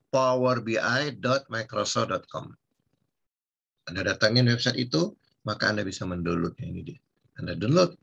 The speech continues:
Anda install di komputer Anda. Di sana ada data-data yang gratis yang nggak usah bayar. Data-datanya data-data sampel. Jadi kalau mau belajar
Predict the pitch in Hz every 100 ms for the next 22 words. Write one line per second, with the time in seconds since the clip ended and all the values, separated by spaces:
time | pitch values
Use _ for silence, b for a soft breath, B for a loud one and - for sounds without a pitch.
0 | _ _ _ _ _ _ _ _ 92 90
1 | - - - 127 117 113 95 - 82 87
2 | 82 - _ _ _ - 92 104 117 123
3 | 107 98 104 101 95 98 90 95 - 95
4 | 92 92 98 104 98 98 104 - - 139
5 | 110 87 92 92 101 135 - _ - _
6 | _ _ _ _ - 90 - 90 92 95
7 | 117 101 98 92 - 90 107 104 98 87
8 | - 90 101 95 95 92 95 87 101